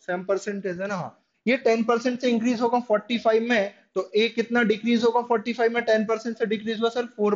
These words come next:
point five, टेन परसेंट इतना ही निकलेगा सर। ये decrease हुआ और ये टेन परसेंट से increase हुआ, मतलब sir बी कितना increase हुआ Sir? one point five। तो overall change देख लो ना, सीधी बात, overall change देख लो, क्योंकि ये बाकी तो same रहना है,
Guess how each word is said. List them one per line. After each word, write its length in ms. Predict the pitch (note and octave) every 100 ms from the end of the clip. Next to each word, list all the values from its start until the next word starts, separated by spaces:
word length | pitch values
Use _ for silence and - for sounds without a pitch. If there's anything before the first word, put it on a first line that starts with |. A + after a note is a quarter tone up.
| G#3
point 220 | G#3+ G3+
five, 300 | G3+ F#3 F3+ -
टेन 180 | F#3 F#3+
परसेंट 280 | G3 G#3+
इतना 200 | G3+ G3
ही 80 | A3
निकलेगा 380 | G#3+ G3+ G3 F#3+ F#3+ - _ -
सर। 100 | G3+
ये 120 | A3+
decrease 440 | G3 F#3+ G3 A3 G3+
हुआ 240 | G3+ G3 - _ _ -
और 100 | G3
ये 80 | A3
टेन 200 | G3 G3+
परसेंट 340 | G#3 G#3+ A3+ A3
से 100 | A3
increase 340 | G#3 A3 A3
हुआ, 140 | A3 A3+
मतलब 400 | A3 A3 A#3+ B3+ - _
sir 180 | - A3
बी 220 | E3 G#3
कितना 260 | G#3 A3 A#3
increase 340 | A3+ A3 A3+
हुआ 220 | A#3 A3 C3 - _ -
Sir? 120 | F#3
one 220 | E3+ E3+ E3
point 220 | F#3 F3
five। 200 | F3+ D3+ -
तो 120 | G#3
overall 420 | G3+ G#3+ B3 B3+
change 260 | B3+ B3 C4
देख 220 | G#3 G3
लो 140 | A3 G#3+
ना, 180 | F3 C3 _ -
सीधी 200 | A3+ A#3
बात, 180 | A3+ A3
overall 440 | F#3 G3 B3 A#3+
change 260 | A#3 G#3+ G3
देख 140 | F#3+
लो, 140 | G#3+
क्योंकि 460 | A3+ - - G#3+ G#3+ G3+
ये 160 | A3 A#3+
बाकी 360 | G#3 F#3+ A3+
तो 160 | A3+ B3
same 260 | C4 B3+ C4
रहना 280 | B3 A#3+
है, 160 | A3+ G#3